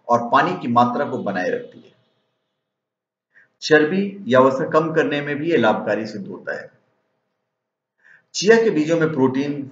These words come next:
फाइबर, omega three fatty acids, antioxidants, calcium, magnesium, manganese व अन्य पोषक तत्व भरपूर मात्रा में पाए जाते हैं,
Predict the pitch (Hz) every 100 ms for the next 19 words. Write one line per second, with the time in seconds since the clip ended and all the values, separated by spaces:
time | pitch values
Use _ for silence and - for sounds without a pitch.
0 | - 120 120 123 123 - - 110 120 127
1 | 123 131 120 110 123 117 117 113 113 -
2 | - _ _ _ _ 131 135 131 135 -
3 | 123 123 127 120 - - 127 123 120 120
4 | 120 120 101 107 110 113 117 117 110 -
5 | - - _ _ 113 123 110 131 127 113
6 | - - _ 135 160 185 196 196 151 156
7 | 165 165 165 170 175 - _ 113 131 135
8 | 165 151 127 131 123 117 117 92 87 -
9 | - -